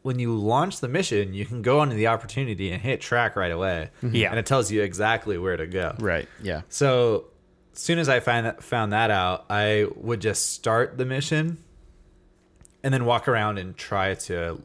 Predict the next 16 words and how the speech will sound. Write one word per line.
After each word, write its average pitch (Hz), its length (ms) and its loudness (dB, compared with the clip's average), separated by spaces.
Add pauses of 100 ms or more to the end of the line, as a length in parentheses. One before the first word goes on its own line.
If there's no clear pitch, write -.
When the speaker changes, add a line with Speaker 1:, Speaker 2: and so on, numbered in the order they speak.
(180)
Speaker 1:
listen 95 800 -2
for 107 340 0
Speaker 2:
Mm-hmm. 104 40 4
Speaker 1:
the 110 80 2
Speaker 2:
Yeah. 110 120 4
Speaker 1:
opportunities. 139 760 -2 (320)
And 156 100 0
then 170 100 0
as 170 60 -4
soon 233 140 -2
as 196 140 0
I 104 100 2
found 117 360 2
it, 147 180 2
I 127 100 4
would 127 320 0